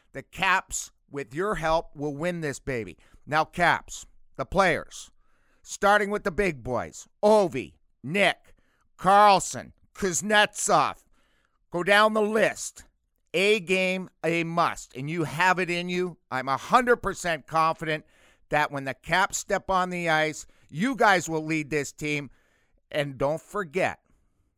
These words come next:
Braden Holtby is the best goalie in the world. He's gonna backstop your team. You've gotta do it up front. Get out and play Caps hockey. Hit, hit, hit.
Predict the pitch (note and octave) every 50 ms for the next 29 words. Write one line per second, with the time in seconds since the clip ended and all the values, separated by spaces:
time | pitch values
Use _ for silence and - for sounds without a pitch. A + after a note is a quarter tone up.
0 | _ _ _ _ _ - C#3 D3+ D#3+ F3 F#3 F3+ G#3 G#3+ G3 G#3+ A3 G3 E3+ -
1 | _ G#2+ F2 - _ _ _ _ G#2 B2 C3+ B2 G2+ A#2+ F3+ A3+ A3+ D3+ G3+ F#3+
2 | F#3 D#3+ - - F3 F3+ F3+ F#3 F3+ E3+ D#3+ D#3 D3 C#3 C3 C#3 E3+ G#3+ A3 A3+
3 | A3+ A3+ G#3+ G3 - - - _ _ _ _ - G3 A3 A3 F3 - G3+ F3+ E3
4 | D3 A#2+ _ _ G#3 F#3 F3+ - - - - - F3+ E3+ D#3+ - D3 D#3 E3 D#3
5 | A#2+ _ - D#3+ D3+ D3+ D3+ D3+ C#3 - _ _ _ _ C#3+ D#3 A3+ B3+ A3+ -
6 | - G#3 F#3+ F3+ E3 C3 D3+ F3 E3+ E3+ D#3 D3+ D3 - - - F#3 G3 G3+ G3
7 | F#3+ - _ _ _ _ _ _ _ _ _ _ _ _ _ _ F3 F#3 G#3+ -
8 | - - - - - D3+ D#3 D#3+ E3 E3+ - _ _ C3 A2 - - C3+ F3 G3+
9 | G3 - - F3 E3 D#3+ D#3 - - C#3+ C#3 C#3+ D3 C#3+ - D#3 C#3+ C#3 - _
10 | _ _ _ - - C#3+ F#3 A3+ A#3+ - - - - - _ - D3+ F#3 G3 G3
11 | F#3+ - - _ - C#3+ D#3 D#3+ E3 E3